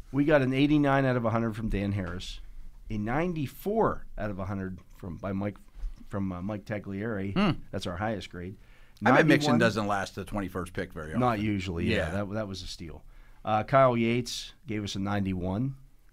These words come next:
Speaker 2: Okay.
Speaker 1: And then Joe Pisapia gave us a ninety-two.
Speaker 2: Yeah, they like us.
Speaker 1: So we did quite well.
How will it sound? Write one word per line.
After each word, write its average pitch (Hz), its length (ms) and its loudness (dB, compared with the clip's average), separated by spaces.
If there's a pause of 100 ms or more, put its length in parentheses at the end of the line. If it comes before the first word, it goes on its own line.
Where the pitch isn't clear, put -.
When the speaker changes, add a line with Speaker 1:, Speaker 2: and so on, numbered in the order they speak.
(240)
Speaker 2:
Okay. 104 200 -2 (360)
Speaker 1:
And 98 180 -4
then 95 280 -2
Joe 113 480 -2
Pisapia 107 800 -6 (160)
gave 92 180 -6
us 95 120 -10
a 101 40 -4
ninety-two. 92 600 0 (340)
Speaker 2:
Yeah, 349 180 -6
they 107 120 -4
like 147 200 -4
us. - 160 -10 (240)
Speaker 1:
So 80 320 -10
we 127 100 -8
did 143 160 -12
quite - 220 -12
well. - 240 -12